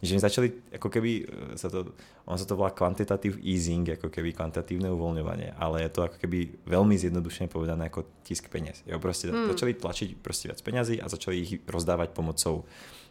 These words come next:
Speaker 1: dotácie živnostníkom, jo, dotácie, ako to, že proste štát, ako keby napríklad, eh, keď, keď niekto mal ako počas covidu, eh,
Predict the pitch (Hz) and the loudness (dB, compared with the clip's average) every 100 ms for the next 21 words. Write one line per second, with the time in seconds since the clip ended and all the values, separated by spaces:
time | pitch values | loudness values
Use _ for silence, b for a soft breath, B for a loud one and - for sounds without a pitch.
0 | - 90 92 87 80 87 95 101 - 92 | 0 2 4 0 -2 -2 2 0 0 -4
1 | 87 85 82 82 82 80 - B B 82 | -2 -2 0 -2 -2 -2 -6 B B -2
2 | 85 - 80 - 82 78 82 80 80 - | -2 0 -2 -2 -2 -2 -2 -2 -4 0
3 | 104 113 107 107 110 - 87 95 95 95 | 0 2 0 0 0 0 0 -2 -4 -2
4 | 92 95 90 92 101 B B B 95 90 | 0 0 2 0 -2 B B B -2 0
5 | 98 95 90 87 85 87 85 82 73 - | 0 0 0 -2 0 0 0 -4 -8 -10
6 | - - 107 - 117 123 123 117 92 71 | -18 -4 -4 0 0 0 2 2 0 -2
7 | - 87 - 95 - 87 92 92 | -6 -6 -2 -2 0 0 0 0